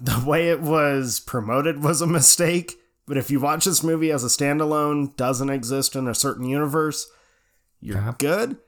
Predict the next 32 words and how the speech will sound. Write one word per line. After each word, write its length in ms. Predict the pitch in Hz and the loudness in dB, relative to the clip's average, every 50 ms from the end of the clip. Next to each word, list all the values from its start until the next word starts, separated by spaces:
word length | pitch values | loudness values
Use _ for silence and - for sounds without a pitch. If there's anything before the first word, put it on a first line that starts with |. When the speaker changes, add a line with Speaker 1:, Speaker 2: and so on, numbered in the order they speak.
| _ _ _ _ _ _ _ | _ _ _ _ _ _ _
Speaker 1:
Um, 580 | - 139 147 143 139 135 127 120 117 117 107 - _ _ _ _ _ _ _ _ _ _ _ _ _ _ _ _ _ _ _ _ _ _ _ - | -4 0 0 2 2 2 0 -2 -4 -6 -10 -12 _ _ _ _ _ _ _ _ _ _ _ _ _ _ _ _ _ _ _ _ _ _ _ -14
Halloween 560 | - - 175 233 285 294 294 294 277 262 220 | -6 -2 0 0 0 0 0 0 0 0 0
three, 600 | - - - - 120 135 143 151 170 196 220 - | 0 -2 -6 -6 -2 0 0 0 0 0 0 2
Season 420 | - - - 160 170 151 185 180 175 | 2 2 2 2 2 4 4 4 2
of 160 | 175 - - | 2 0 0
the 80 | 160 | -2
Witch 420 | 123 101 117 127 208 240 - - - | 0 0 0 0 0 -2 -2 0 2
Speaker 2:
<laughs> 1500 | 185 214 - 226 202 - 190 - - 165 - - 147 - 127 - - - _ _ _ - - - - - 220 196 - | 2 2 2 0 0 -2 -2 -2 -2 -4 -6 -6 -8 -12 -14 -16 -16 -18 _ _ _ -20 -20 -20 -18 -16 -16 -10 -4
Yeah. 260 | - 127 117 98 87 - - - | -2 0 0 -2 -2 -8 -12 -6
Speaker 1:
has 200 | - 156 185 151 | -2 -2 0 0
nothing 440 | 175 214 262 285 214 - 302 285 269 | 0 0 2 0 0 2 2 2 4
to 60 | 269 226 | 4 4
do 160 | 233 220 208 | 4 4 4
with 120 | 190 165 | 4 2
Michael 360 | 143 170 165 160 - 160 156 139 | 2 0 0 0 2 2 2 2
Myers. 500 | 139 127 110 95 85 64 53 - - - | 2 2 0 -2 -6 -8 -8 -4 -2 -2
Speaker 2:
Okay. 300 | 127 139 117 98 87 - | -2 0 0 -2 -2 -2
Speaker 1:
So 280 | - - 180 175 170 175 | 0 2 2 4 2 2
its 240 | - 170 175 - - | 2 0 -2 -2 -4
first 420 | - - 240 294 311 262 - - | -6 -4 -2 0 0 0 -2 -2
failure, 600 | - 175 165 151 147 143 139 139 135 135 131 - - _ _ _ _ _ _ _ _ _ _ _ | 0 2 2 2 2 2 2 2 2 0 0 -2 -8 _ _ _ _ _ _ _ _ _ _ _
it 160 | - 160 160 | -2 2 2
has 240 | 151 156 160 147 120 | 4 4 2 2 2
nothing 480 | 143 156 180 202 226 180 175 254 262 269 | 4 4 4 4 4 2 2 0 0 2
to 80 | 262 214 | 0 2
do 280 | 196 220 214 190 185 | 2 4 4 4 4
with 160 | 175 170 135 143 | 2 2 2 2
Michael 340 | 180 170 170 165 175 180 | 2 2 0 0 2 2
Myers, 480 | 190 175 170 160 151 139 131 131 123 - | 2 4 4 2 2 2 0 0 0 0
and 140 | 143 143 143 | 0 2 2
it's 180 | 143 139 - | 2 0 -2
titled 500 | - - 226 220 214 175 156 143 139 - | -2 -2 -2 0 0 2 2 2 0 -2